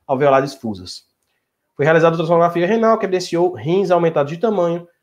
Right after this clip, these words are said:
com ecosticidade normal. Qual é a hip-, hipótese diagnóstica? Leptospirose, né? <clears throat> O paciente evoluiu mal, né? Tem pacientes que evoluem melhor, mas esse aqui evoluiu mal, no pior da leptospirose.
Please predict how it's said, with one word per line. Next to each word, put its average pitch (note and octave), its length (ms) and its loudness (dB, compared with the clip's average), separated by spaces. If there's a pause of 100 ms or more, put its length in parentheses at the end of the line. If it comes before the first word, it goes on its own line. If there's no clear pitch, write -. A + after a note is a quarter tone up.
(100)
com D#3 160 -6
ecosticidade C#3+ 540 -2
normal. C#3 600 -2
Qual D#3+ 200 0
é D#3 60 6
a D3+ 120 6
hip-, D3+ 380 -8
hipótese D3+ 300 0
diagnóstica? G#3 680 0 (220)
Leptospirose, G2 1120 -4
né? A#2+ 160 -16 (2250)
<clears throat> - 220 0
O D3 40 -8
paciente F3 420 2
evoluiu F3+ 320 2
mal, F3 320 4
né? D3+ 140 0
Tem G#3+ 140 -6
pacientes G#3+ 340 -2
que G#3+ 240 -8
evoluem F3 400 0
melhor, A3+ 400 2
mas G3+ 140 0
esse G#3 120 -6
aqui F#3+ 180 -6
evoluiu F3 340 -4
mal, A2+ 260 -8
no A#2+ 140 -8
pior D3 480 -2 (420)
da C3+ 140 2
leptospirose. A#2+ 840 -4